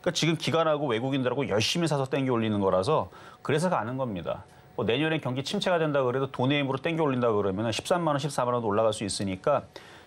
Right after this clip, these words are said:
여기서는 이렇게 하세요. 십일만 원이 깨지면 먹은 건 없지만 아쉽더라도 거기서는 그냥 빠져나오시고요. 십일만 원 안 깨지면 지금 돈의 힘으로 땡기는 거니까 십이만 원 돌파까지는 갈 수 있어 보인다.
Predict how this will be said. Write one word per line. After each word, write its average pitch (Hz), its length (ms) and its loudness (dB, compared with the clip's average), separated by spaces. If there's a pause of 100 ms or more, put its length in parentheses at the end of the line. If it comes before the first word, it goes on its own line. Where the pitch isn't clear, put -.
여기서는 123 480 0
이렇게 104 220 -2
하세요. 95 380 -2 (100)
십일만 185 540 0
원이 156 200 0
깨지면 156 600 0 (140)
먹은 139 280 2
건 151 140 2
없지만 98 320 -2
아쉽더라도 107 720 0
거기서는 139 560 0
그냥 123 260 0 (360)
빠져나오시고요. 110 760 0 (480)
십일만 180 420 0
원 165 120 2
안 110 120 -4
깨지면 120 540 -2
지금 107 160 -8
돈의 139 280 2
힘으로 135 180 0
땡기는 143 460 -2
거니까 101 440 0 (1200)
십이만 147 640 -2
원 143 160 -2
돌파까지는 127 880 -2 (680)
갈 - 160 -2
수 - 140 -2
있어 117 240 0
보인다. 95 560 0